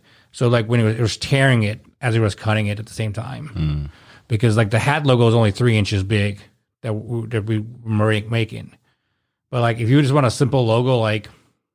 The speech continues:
Speaker 1: Get After It or something like that, you, I could easily make that and put it on a hat
Speaker 2: Yeah.
Speaker 1: now. But, uh, no, I did that.
Speaker 2: Maybe you should make your Just Walk shirts.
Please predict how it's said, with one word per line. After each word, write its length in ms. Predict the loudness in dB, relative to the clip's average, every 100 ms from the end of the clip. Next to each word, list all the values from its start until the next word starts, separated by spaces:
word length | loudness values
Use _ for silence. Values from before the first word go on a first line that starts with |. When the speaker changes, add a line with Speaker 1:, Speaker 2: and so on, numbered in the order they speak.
| _ _ _ -4
Speaker 1:
Get 160 | 0 2
After 420 | 0 -2 0 2
It 40 | 2
or 80 | 2
something 160 | 2
like 160 | 0 0
that, 400 | 0 0 -2 -8 _ _
you, 240 | -6 -4 -4
I 100 | -6
could 140 | -4
easily 240 | -2 0 0
make 200 | -2 0
that 180 | -2
and 220 | -2 -6 _
put 120 | -4
it 40 |
on 120 | -4
a 40 | -2
hat 300 | -4 -8 -12 _ _
Speaker 2:
Yeah. 220 | -2 -2
Speaker 1:
now. 320 | -2 -6 -12 _ _ _ -20 -20 -14
But, 180 | 0 4
uh, 180 | 4 4
no, 180 | 4 4
I 80 | 4
did 240 | 2 2
that. 140 | 2
Speaker 2:
Maybe 100 | 4
you 60 | 2
should 180 | 2 2
make 220 | 2 2
your 80 | 2
Just 240 | 2 2
Walk 260 | 4 2 0
shirts. 480 | -4 -6 -6 -12